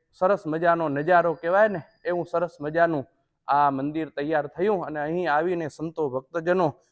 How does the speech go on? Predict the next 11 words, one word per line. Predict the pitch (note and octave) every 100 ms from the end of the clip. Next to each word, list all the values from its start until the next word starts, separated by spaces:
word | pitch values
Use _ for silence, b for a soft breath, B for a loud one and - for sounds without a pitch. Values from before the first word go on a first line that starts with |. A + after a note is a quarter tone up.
| _
ભજન | B2 C#3+ G#3 G#3+
કરે | G#3 G#3+
છે | G#3+ G#3 C3
અને | - _ - D#3+
રાતના | C#3 D#3 - E3+
બહેનો | D3+ D3+ F3+ F3
પણ | E3
અહીંયા | D#3+ D#3+ D#3
આવી | C#3+ E3+ D#3+ A#2+ C3+
અને | D#3+ E3+ F3+ E3
એને | D#3 D#3 C3+